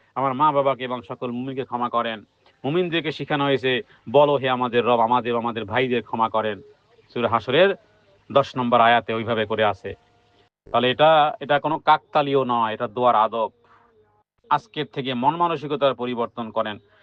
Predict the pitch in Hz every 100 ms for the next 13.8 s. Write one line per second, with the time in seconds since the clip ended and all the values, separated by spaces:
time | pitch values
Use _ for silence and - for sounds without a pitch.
0 | _ - 139 165 151 147 147 120 131 127
1 | 123 127 117 - _ - 143 175 160 160
2 | 151 127 139 131 - 139 131 127 120 110
3 | - _ _ - 135 135 147 143 127 -
4 | _ - 143 151 131 147 165 156 156 139
5 | 135 _ 143 131 127 127 143 139 - 131
6 | 135 - 139 135 123 127 120 117 - _
7 | _ 123 120 135 143 143 135 131 120 135
8 | 131 156 190 185 180 139 - _ - 147
9 | 156 147 139 139 127 123 - 123 131 135
10 | 156 180 170 123 110 _ _ 120 127 120
11 | 127 127 110 127 139 123 123 113 - _
12 | - 123 135 139 123 175 - 165 135 135
13 | 131 123 110 _ _ 120 123